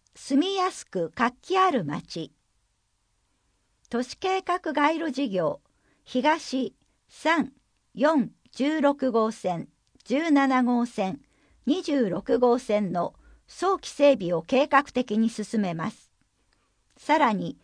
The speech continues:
清瀬の大切な財産である緑を次世代に引き継ぐため、中里一丁目、緑地、約二千六百平方メートル、せせらぎ公園緑地、約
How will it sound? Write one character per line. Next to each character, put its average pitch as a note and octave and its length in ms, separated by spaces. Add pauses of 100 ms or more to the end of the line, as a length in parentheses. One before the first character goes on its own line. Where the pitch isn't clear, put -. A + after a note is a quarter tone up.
(260)
清 G4 260
瀬 G3+ 180
の - 300
大 D#4+ 240
切 F#4+ 260
な E4 180
財 D4+ 240
産 F#3 300
で F3+ 140
あ F3 120
る D#3+ 300
緑 A3+ 440
を D3+ 180 (400)
次 A#3 100
世 F#4 220
代 B3 220
に F#3+ 80
引 - 120
き C#4 140
継 C#4 160
ぐ F#3+ 100
た D#3+ 160
め、 D#3+ 240 (540)
中 C4+ 320
里 D4 320
一 E3 120 (120)
丁 G#3 260
目、 F3 260 (220)
緑 F#3 180 (140)
地、 - 340 (480)
約 A#3+ 320
二 G3+ 140
千 D4+ 320
六 G3 220
百 D#4+ 260
平 D4 240
方 C4 220
メ A#3+ 220
ー - 20
ト D3 180
ル、 C3 220 (560)
せ - 180
せ F4 180
ら F4+ 160
ぎ E4+ 160
公 D4 300
園 F3+ 200
緑 - 200 (160)
地、 G3 240 (140)
約 A#3 480